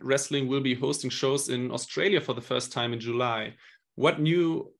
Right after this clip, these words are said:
opportunities do you see for Impact and for you personally?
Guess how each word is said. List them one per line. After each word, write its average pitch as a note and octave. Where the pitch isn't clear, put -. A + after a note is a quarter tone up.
opportunities D3
do C#3+
you C3+
see B2+
for B2
Impact D#3
and C3
for C3
you B2+
personally? A2+